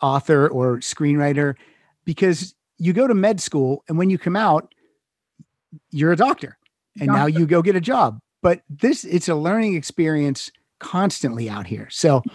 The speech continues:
Speaker 1: that's why I wanted to have you on, because we have a, a lot of cool friends. And whenever our cool friends do fun stuff and have success,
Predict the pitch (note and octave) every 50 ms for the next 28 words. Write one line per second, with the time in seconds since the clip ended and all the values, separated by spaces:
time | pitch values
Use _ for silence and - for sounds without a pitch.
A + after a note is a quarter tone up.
0 | - - - - _ - B3+ C4 - F#4 D#4+ C#4 B3 B3 A#3 G#3 F#3 F3+ D#3+ F#3
1 | D#3+ D3 E3+ E3+ E3+ D#3+ D3+ C3+ C3 C3+ - D3+ D3 C3+ C3+ - - E3 F3+ F#3
2 | F3 F#3+ F3 E3 E3+ - - D#3 D3 D#3+ F3+ G#3+ A3+ - - G#3 F3+ D3 - -
3 | C#3+ C3 C3+ D#3+ D#3 - - - - _ _ - D3 D3 D#3 D#3 F3 F3+ F3 F#3
4 | F#3 F3+ E3+ D3 - _ _ _ _ _ _ _ - D#3 D#3+ - - - F3+ E3
5 | - - F#3 E3+ E3+ F3 F3 D#3+ - - - _ - C#3 C3+ D#3+ F#3 F#3 F#3 F#3
6 | G3+ - - _ _ _ _ - F3 F3 F3 - - - F#3+ E3+ G3 G#3 - F3+
7 | D#3+ C#3 C#3 D#3 D3 - - C#3+ - - F3+ F#3 G#3 - - -